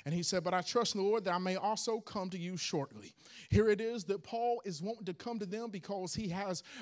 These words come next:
a love for them. Paul is a great leader. He wrote two-thirds of the New Testament, and I find his testimony to be very extraordinary. Here it is, a man that was committing wom-, men and women in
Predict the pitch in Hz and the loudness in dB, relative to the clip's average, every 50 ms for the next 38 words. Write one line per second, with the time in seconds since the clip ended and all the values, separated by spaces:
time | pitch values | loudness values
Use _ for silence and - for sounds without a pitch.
0 | - - - 190 175 165 175 208 226 226 175 - - 175 135 135 139 120 117 - | -8 -2 0 0 0 0 0 -2 -2 -4 -4 -6 -8 -8 -6 -6 -8 -8 -10 -12
1 | - - 220 220 220 226 233 254 - 214 202 151 151 156 139 156 170 170 151 - | -6 -2 2 4 6 6 6 6 4 2 -2 -4 -4 -4 -4 -2 -2 -2 -2 -4
2 | 147 170 220 247 247 254 247 247 - - - 247 175 - - 196 208 180 175 170 | -4 -4 -4 -2 -2 -2 -4 -6 -8 -12 -16 -16 -8 -2 0 0 2 2 2 0
3 | 165 160 - 214 208 170 - 202 208 220 196 180 - - 202 160 156 160 156 165 | 0 0 -4 -4 -4 -2 0 0 0 0 -2 -4 -4 -4 -4 -2 -2 -2 -2 -2
4 | 170 - - - 233 240 220 - - 240 226 226 233 233 - - - - 220 - | -4 0 2 2 2 4 2 0 0 0 0 2 0 0 -2 -6 -14 -14 -6 -2
5 | 165 180 180 165 - - 247 240 269 277 208 220 202 - - 254 240 220 - 220 | 0 0 0 0 -2 0 0 2 2 2 2 2 0 0 2 2 0 0 0 -2
6 | 202 202 202 202 190 180 165 156 214 214 196 175 151 160 233 247 233 233 240 208 | -2 -2 -2 -2 -2 -2 -2 0 0 -2 -2 -2 -2 0 4 4 4 4 2 0
7 | - 175 170 - - - - 208 202 190 143 131 131 127 123 117 120 131 190 247 | -2 -4 -2 -2 -4 -6 -2 0 0 0 0 0 -2 -2 -4 -4 -2 0 0 2
8 | 269 254 220 220 240 247 247 196 202 175 165 180 190 208 233 240 247 247 240 - | 2 0 -2 -2 -2 -2 -2 0 -2 -2 -2 -2 -2 -2 -2 -2 -4 -6 -6 -10
9 | - - - - 151 196 202 196 180 - - 202 196 226 233 226 226 185 180 208 | -14 -18 -4 2 4 4 4 4 0 -2 0 0 0 0 0 0 -2 -4 -2 -2
10 | 240 277 285 247 226 - - - 160 170 214 254 269 277 277 - - 208 185 180 | -2 -2 -2 -4 -6 -8 -8 -4 -2 0 2 2 2 0 0 -2 -2 -4 -4 -2
11 | 180 220 247 262 233 214 214 - 196 156 | -2 -2 0 0 0 0 0 -2 -4 -6